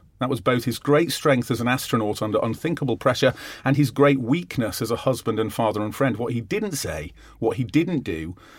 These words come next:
spoke deeply about the type of man he was and gave me great insight into why he was chosen and why he succeeded. This is a personal film about one of the most watched events in human history, and I,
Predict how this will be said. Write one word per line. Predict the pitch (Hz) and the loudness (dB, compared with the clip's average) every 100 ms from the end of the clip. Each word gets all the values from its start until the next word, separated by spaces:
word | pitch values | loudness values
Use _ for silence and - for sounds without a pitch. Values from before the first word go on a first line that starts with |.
| - | -18
spoke | - 131 117 | 4 4 4
deeply | 139 147 120 | 2 2 2
about | 113 113 | 2 2
the | |
type | 113 127 120 | 0 -2 0
of | 113 | 0
man | 117 | 0
he | 117 | 2
was | 113 123 101 | 2 2 2
and | 117 | 0
gave | 120 120 | 0 0
me | |
great | 113 127 160 175 | 2 0 0 0
insight | 220 226 - 92 | -4 -2 -4 -4
into | 117 127 | -6 -4
why | 123 | -2
he | 123 | -2
was | 117 | -4
chosen | - 127 127 123 | -4 -2 0 0
and | 123 | 0
why | 127 | 0
he | 117 | -2
succeeded. | 127 - 160 147 101 | -6 -6 -4 -4 -4
This | 123 | -4
is | 123 | -4
a | 123 | -4
personal | - 196 220 147 | 0 0 2 -2
film | 110 107 110 | -2 -2 0
about | 120 117 | 2 2
one | 120 | 2
of | |
the | 117 | 2
most | 117 123 | 0 0
watched | 110 - | -2 -2
events | 113 117 | -2 -2
in | 123 | -4
human | 120 117 | -4 -4
history, | 120 - 127 | -6 -6 -2
and | |
I, | 123 | -2